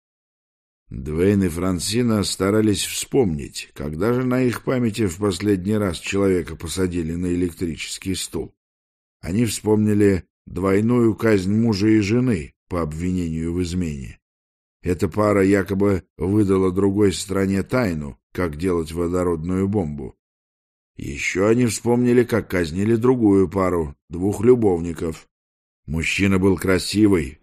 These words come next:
опытный соблазнитель и обольщал уродливых старых женщин с деньгами. А потом он и женщина, которую он любил, убивали этих старух из-за денег. Женщина, которую он любил, была молодая, но назвать её «хорошенькой»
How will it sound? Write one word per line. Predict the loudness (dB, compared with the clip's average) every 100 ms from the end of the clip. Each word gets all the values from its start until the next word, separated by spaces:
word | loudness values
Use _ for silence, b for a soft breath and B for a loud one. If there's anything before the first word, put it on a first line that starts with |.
| -4
опытный | -2 0 -2 -2 -4
соблазнитель | -2 -2 -2 -2 -2 -4 -2 -4 -6 _ _
и | 0
обольщал | 2 4 2 2 2 4 6
уродливых | 6 4 4 4 4 0
старых | 0 4 4 4
женщин | 2 2 0 -2 -4 -6
с |
деньгами. | -4 -2 0 0 -2 -6 -14 _ _ _ _ _
А | -8 -6
потом | -4 0 0 0 2
он | 2 0 -4
и | -6
женщина, | -2 0 0 0 -4 -6
которую | -6 -4 0 2 2 0
он | 0
любил, | 0 2 2 2 -4 _ -8
убивали | -2 2 4 4 4 2
этих | 0 -2 -6 -8
старух | -8 -4 0 0 0 -12 -6
из-за | -4 -2 0 0
денег. | 0 -6 -8 -16 -20 _ _ _ _ _ -12
Женщина, | -2 0 0 -2 -4 -4
которую | -4 0 2 2 0
он | 0
любил, | 0 2 2
была | 2 0 -2
молодая, | -2 -2 0 0 2 0
но | -2
назвать | -6 -4 -4 -4 -2
её | -2 -2
«хорошенькой» | -4 -2 0 0 -2 2 2 2